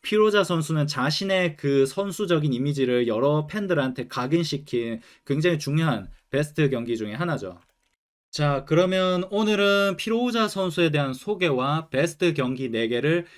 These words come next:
간단하게 살펴봤는데요. 특히 마지막 경기는 세계 챔피언인 칼슨과 붙었던 경기를 소개드렸습니다.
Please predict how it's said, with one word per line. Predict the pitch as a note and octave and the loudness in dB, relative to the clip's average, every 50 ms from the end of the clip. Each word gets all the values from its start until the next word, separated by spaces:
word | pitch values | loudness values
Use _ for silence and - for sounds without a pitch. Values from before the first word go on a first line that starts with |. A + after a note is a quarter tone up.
| - _ | -20 _
간단하게 | - - B2 B2 F3 F#3+ F#3 E3 | -10 -8 -2 0 0 2 2 0
살펴봤는데요. | D#3 D3+ F3 E3+ F3 C#3+ B2+ A2 A2+ G#2+ G#2 G#2 A2 B2 C3+ - | 0 0 0 -2 -2 -2 -2 -2 -4 -4 -4 -4 -4 -4 -6 -6
특히 | - G3 G3+ - G3+ F#3+ | -6 -6 -4 -2 -2 -2
마지막 | D#3+ A#2 A2 B2 D3 F3+ F#3 F#3 F3+ | -2 -2 -4 -4 -2 -2 -2 -2 -2
경기는 | - D3+ D3 D3 C#3+ D3 D3+ D#3+ E3 | 0 0 0 2 2 0 0 0 -2
세계 | D#3 - G3+ G#3 G#3+ G#3+ | -2 -4 -4 -2 -2 -4
챔피언인 | G#3 - A3+ A3 G#3+ - - G#3 G3+ F#3+ F3+ F3+ E3+ E3 | -2 -2 -4 -4 -4 -4 -4 -2 -2 -2 -2 -2 -4 -4
칼슨과 | - - A#3 A3+ A3+ - F3+ E3+ D#3+ D#3 D3+ - | -6 -4 -4 -4 -4 -4 -2 -2 -2 -2 -2 -4
붙었던 | C#3+ C#3 D#3 C#3 D3 C#3+ C3 B2+ | -4 -2 -2 -2 0 -2 -2 -2
경기를 | B2 B2+ A#2+ A#2 A2+ A#2 A#2 A#2+ A#2+ A2 | -4 -4 -4 -4 -2 -2 -2 -2 -4 -4
소개드렸습니다. | - E3 D3+ C3 - C3 C3 B2 B2 - G#2+ G2+ F#2 G2 F#2+ F2 E2+ | -4 -4 -4 -2 -2 0 -2 -2 -2 -4 -10 -12 -10 -10 -12 -12 -14